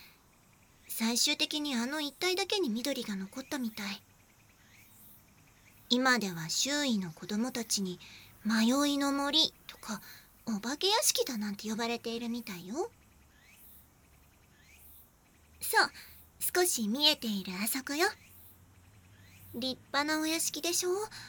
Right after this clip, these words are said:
何度かドラマのロケにも使われたって昔聞いたことがあるわ。あ、中は綺麗だから、安心してね。おばあさまが綺麗好きだったこともあって、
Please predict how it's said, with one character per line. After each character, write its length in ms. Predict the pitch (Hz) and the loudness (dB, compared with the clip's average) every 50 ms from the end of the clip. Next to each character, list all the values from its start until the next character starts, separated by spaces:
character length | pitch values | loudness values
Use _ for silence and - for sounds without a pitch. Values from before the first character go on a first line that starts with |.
| - - - - - - - - - - - - - - - - | -18 -20 -20 -20 -20 -20 -20 -20 -20 -20 -20 -20 -20 -20 -8 -4
何 260 | 240 269 339 403 440 415 | 0 4 4 4 4 4
度 120 | 381 - | 2 0
か 180 | - 233 214 202 | 0 -4 -6 -6
ド 140 | 208 208 208 | -6 -4 -4
ラ 120 | 226 254 | -2 -2
マ 140 | 285 311 339 | 0 0 2
の 120 | 349 359 | 4 4
ロ 120 | 359 392 392 | 4 4 6
ケ 140 | 381 392 339 | 6 4 4
に 80 | 285 | 4
も 160 | 233 214 202 | 0 -2 -2
使 240 | 190 - - - 254 | -2 -4 -6 -4 -4
わ 120 | 262 269 277 | -4 -2 -2
れ 120 | 285 285 | -4 0
た 120 | - 330 | 0 0
っ 40 | 339 | 0
て 180 | 339 - 254 214 | 0 -4 -4 -4
昔 380 | 196 196 196 - 262 254 - - | -4 -4 -4 -4 -2 0 0 0
聞 120 | - 277 | -2 -4
い 60 | 285 | -2
た 100 | - 311 | -2 -2
こ 100 | 302 320 | -2 0
と 140 | 339 359 349 | 2 2 2
が 160 | 294 240 240 | 2 2 -2
あ 40 | 254 | -2
る 100 | 247 247 | -2 -2
わ。 260 | 202 202 240 285 302 - - - - - - - - - - - - - - - - - - - - - - - - - - | -4 -2 -2 -4 -4 -6 -12 -20 -20 -20 -20 -20 -20 -20 -20 -20 -20 -20 -20 -20 -20 -20 -20 -20 -20 -20 -20 -20 -20 -6 -6
あ、 100 | - 311 - - - - - - - - - - - - - 370 | -6 -4 -4 -8 -12 -12 -16 -20 -20 -20 -20 -20 -20 -6 0 4
中 260 | 415 453 480 - 480 | 4 4 6 6 6
は 160 | 403 339 294 | 6 6 4
綺 180 | - - 311 302 | 2 0 2 4
麗 140 | 302 285 | 2 2
だ 100 | 262 247 | 0 -2
か 100 | - - | -6 -2
ら、 800 | 233 240 226 - - - - - - - - - - - - 285 | -2 -2 -2 -2 -6 -18 -20 -20 -20 -20 -20 -20 -20 -2 0 0
安 100 | 294 302 | 0 0
心 260 | 302 - - 311 302 311 | -2 -6 -8 -8 -8 -10
し 80 | - | -6
て 120 | - 330 311 | -6 -6 0
ね。 120 | 277 359 359 - - - - - - - - - - - - - - - - - - - - - - - - - | 2 0 0 0 -4 -14 -16 -18 -20 -20 -20 -20 -20 -20 -20 -20 -20 -20 -20 -20 -20 -20 -20 -20 -20 -20 -6 -4
お 80 | 220 214 | -2 2
ば 160 | 196 285 320 | 4 6 6
あ 60 | 330 | 6
さ 120 | 320 311 262 | 4 2 2
ま 140 | 226 214 196 | 0 -2 -2
が 120 | 196 175 | -4 -8
綺 180 | - - - 240 | -6 -6 0 2
麗 180 | 285 311 320 | 4 4 4
好 80 | 311 311 | 2 0
き 140 | - 311 294 | 0 2 4
だ 80 | 349 | 4
っ 40 | 339 | 4
た 120 | - 302 | 2 -4
こ 100 | - - | -8 -8
と 140 | 214 - 240 | -6 -2 -2
も 100 | 220 202 | 0 0
あ 60 | 220 | 0
っ 40 | 254 | -2
て、 240 | - - 254 220 202 | -2 -2 -2 -2 -2